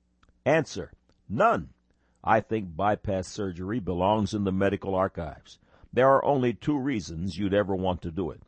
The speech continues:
One, to save lives. The other, to improve symptoms.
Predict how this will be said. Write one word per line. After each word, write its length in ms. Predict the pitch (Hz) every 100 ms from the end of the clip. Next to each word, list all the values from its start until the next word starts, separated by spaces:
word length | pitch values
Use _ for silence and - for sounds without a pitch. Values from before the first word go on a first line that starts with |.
| -
One, 340 | 85 98 123
to 100 | 104
save 320 | 95 - 104 90
lives. 540 | 127 110 82 98 - _ _ -
The 160 | 123
other, 240 | 123 156 120
to 200 | - 135
improve 400 | 120 - 147 120
symptoms. 640 | - 185 170 - 71 -